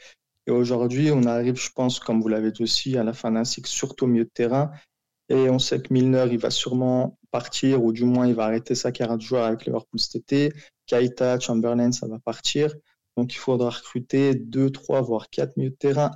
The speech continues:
à profil club, j'insiste beaucoup. Il y a, euh, Bellingham qui est un peu dans, dans les rumeurs, bon, avec City et Real, mais des milieux de terrain à profil club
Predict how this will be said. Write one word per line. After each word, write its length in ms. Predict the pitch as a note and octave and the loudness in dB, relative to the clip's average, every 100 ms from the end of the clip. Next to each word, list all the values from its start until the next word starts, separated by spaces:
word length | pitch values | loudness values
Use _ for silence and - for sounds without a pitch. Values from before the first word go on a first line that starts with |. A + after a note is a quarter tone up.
| - | -2
à 120 | D3 | -2
profil 460 | C#3+ - C3 - B2+ | -2 -4 -4 -4 -6
club, 280 | - D#3 B2 | -2 -2 0
j'insiste 380 | A#2+ - A#2 | -2 -2 -4
beaucoup. 380 | A#2 B2 - D#3+ D#3+ _ _ _ _ | -6 -6 0 0 0 _ _ _ _
Il 80 | B2 | -2
y 40 | |
a, 140 | A2+ A2 | 0 2
euh, 180 | A2 | 0
Bellingham 640 | A2 A#2+ B2 B2+ B2 B2+ B2 | 0 0 2 0 0 0 -2
qui 140 | A#2 | -6
est 20 | |
un 60 | B2+ - | -8 -4
peu 100 | A2+ | -2
dans, 420 | A2+ A2 G#2+ B2+ - _ _ _ - | 0 0 -4 -6 -16 _ _ _ -4
dans 160 | A#2 | 0
les 160 | A#2+ B2 | 2 2
rumeurs, 640 | B2 B2+ C3 C3+ C3+ B2+ | 2 2 4 4 4 2
bon, 240 | A#2+ A#2+ A#2 | 2 2 0
avec 220 | A2 A2 | -2 -6
City 300 | - A#2 A#2+ | -6 -4 -2
et 80 | A2+ | 0
Real, 280 | C#3 D3 | 0 0
mais 380 | A#2+ A#2 A#2 - _ _ _ _ _ | 0 0 -2 -4 _ _ _ _ _
des 160 | C3 C#3 | -2 2
milieux 200 | C#3 C3+ | 2 0
de 40 | |
terrain 380 | D3 C#3 C3 - _ _ _ _ | 0 0 0 -4 _ _ _ _
à 120 | D3 | -4
profil 420 | C3+ C#3 C3 B2 | -2 -4 -4 -8
club 340 | - D3+ D#3 | -2 0 0